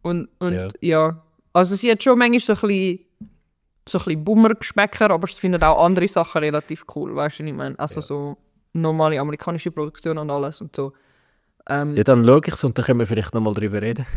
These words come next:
Speaker 1: Dann, vielleicht, vielleicht schau ich's bei dem, vielleicht tue ich's mir an und schau's dann fertig.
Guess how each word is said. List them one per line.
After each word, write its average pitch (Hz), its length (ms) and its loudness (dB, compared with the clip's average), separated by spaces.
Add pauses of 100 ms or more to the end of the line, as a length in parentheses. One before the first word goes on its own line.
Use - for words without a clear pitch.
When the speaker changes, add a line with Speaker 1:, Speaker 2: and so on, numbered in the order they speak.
(220)
Speaker 1:
Dann, 196 240 4 (300)
vielleicht, 254 280 2
vielleicht 262 220 0
schau 254 140 4
ich's 254 120 -2
bei - 80 -4
dem, 214 240 4
vielleicht 247 220 -2
tue 247 160 0
ich's 240 160 -4
mir 220 100 0
an 214 200 4
und 214 40 2
schau's 202 200 2
dann 190 140 -6
fertig. 147 500 -6